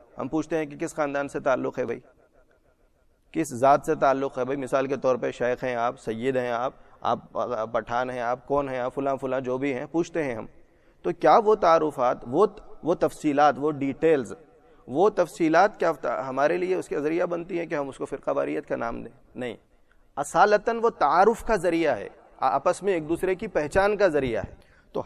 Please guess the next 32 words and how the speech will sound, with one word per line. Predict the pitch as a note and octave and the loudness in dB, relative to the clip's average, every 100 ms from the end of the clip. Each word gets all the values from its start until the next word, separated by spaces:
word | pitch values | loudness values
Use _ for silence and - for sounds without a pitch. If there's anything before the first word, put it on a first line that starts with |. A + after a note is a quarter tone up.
| - | 2
ہر | F#3 A3 | 2 4
فیلڈ | A3+ G3 | 2 2
میں | D3 D3 E3 | 2 0 2
جہاں | C#3+ D#3+ G3+ | 0 2 2
اس | F3 | 2
قسم | F#3 F#3 G3 | -2 -2 -4
کی | F3 | -2
تفصیلات | D#3 - D#3 E3 F3+ F3 | -4 -2 2 4 2 2
پائی | D3 D3+ | 0 2
جاتی | C#3 C3 B2+ | -2 -2 -4
ہیں | B2+ D3+ | -8 -2
اور | E3+ | -2
ان | E3 E3 | -2 -4
کو | G3 | -4
بیان | C3+ C3+ F3 G3 | 0 2 0 -2
کیا | F3+ E3 | 0 2
جاتا | C3+ - B2 | 0 2 0
ہے، | C#3+ | 2
اگر | D3 G3 | 0 0
تعارف | G3 D3 D3+ F3+ G3+ | 0 4 4 4 2
کے | A#3 | 0
مقصد | G#3 F#3 G#3 G3+ | -2 -4 -6 -2
سے | G#3+ | 0
بیان | E3+ E3 E3+ | 2 0 0
کیا | - D#3 | -2 -2
جائے | C#3+ C3 D3 | 0 0 0
تو | F3+ D#3 | -2 -6
وہ | C#3 E3+ F#3 | -2 -4 -4
سب | D3+ - | -8 -4
سے | F#3+ | -4
پہلی | D#3+ D3+ D3 | -2 -2 -2
بات | A#2+ | -2